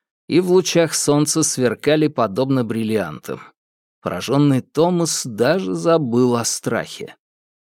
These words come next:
«Не так уж все и плохо, а, мучачо?» спросил Хорхе. «Мне даже понравилось», сказал Минхо.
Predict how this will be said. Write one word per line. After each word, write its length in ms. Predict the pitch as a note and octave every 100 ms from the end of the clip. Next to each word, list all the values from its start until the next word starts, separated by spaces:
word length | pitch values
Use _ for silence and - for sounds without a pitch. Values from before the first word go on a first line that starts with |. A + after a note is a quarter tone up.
| _ _ _ _ -
«Не 260 | D#3 E3+ F3
так 320 | D3 G#3+ -
уж 120 | C4+
все 240 | - G3 F#3+
и 120 | A#3+
плохо, 460 | A#3+ A3+ C#4 -
а, 440 | C#3 A#2 F3 A3+ - -
мучачо?» 880 | E3 F3+ - G#3+ B2+ - D#2+ C2+ - _ -
спросил 540 | - - A#2 A2 C3 A2+
Хорхе. 540 | - G2 - - - _ _ _ _ _ _
«Мне 340 | - G#2 B2 B2
даже 240 | C#3+ C3+
понравилось», 800 | D3 E3+ D3+ A2+ G#2+ A#2+ - - _ -
сказал 480 | - - G#2 G#2+ A2
Минхо. 520 | G2+ C#2 - -